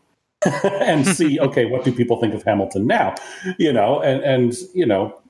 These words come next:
Speaker 1: we, we, we should set a reminder to come back
Speaker 2: We
Speaker 1: in
Speaker 2: may
Speaker 1: twenty
Speaker 2: have,
Speaker 1: years
Speaker 2: we
Speaker 1: and
Speaker 2: may have a
Speaker 1: figure
Speaker 2: different
Speaker 1: out.
Speaker 2: perspective. I mean,
Speaker 1: We
Speaker 2: uh,
Speaker 1: may.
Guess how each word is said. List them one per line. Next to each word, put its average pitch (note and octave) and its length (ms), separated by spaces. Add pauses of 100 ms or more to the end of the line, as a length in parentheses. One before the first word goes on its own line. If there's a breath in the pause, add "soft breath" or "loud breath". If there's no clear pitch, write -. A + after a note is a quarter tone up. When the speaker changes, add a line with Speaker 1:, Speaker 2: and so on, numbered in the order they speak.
(160)
Speaker 1:
we, D#3+ 100
we, F3+ 180
we F#3+ 140
should - 180
set G3 100
a D#3+ 60
reminder A2+ 500
to - 100
come G#2 200
back G2 180
Speaker 2:
We - 60
Speaker 1:
in - 80
Speaker 2:
may C3+ 140
Speaker 1:
twenty D#3+ 160
Speaker 2:
have, C#3+ 280
Speaker 1:
years G3 340
Speaker 2:
we - 60
Speaker 1:
and C#3+ 100
Speaker 2:
may E3+ 140
have E3+ 200
a D#3+ 80
Speaker 1:
figure D3 80
Speaker 2:
different D#3+ 260
Speaker 1:
out. D#3+ 80
Speaker 2:
perspective. D3+ 480 (200 loud breath)
I C#3 60
mean, A#3+ 220
Speaker 1:
We A#3+ 40 (180)
Speaker 2:
uh, B2+ 400
Speaker 1:
may. A#2 380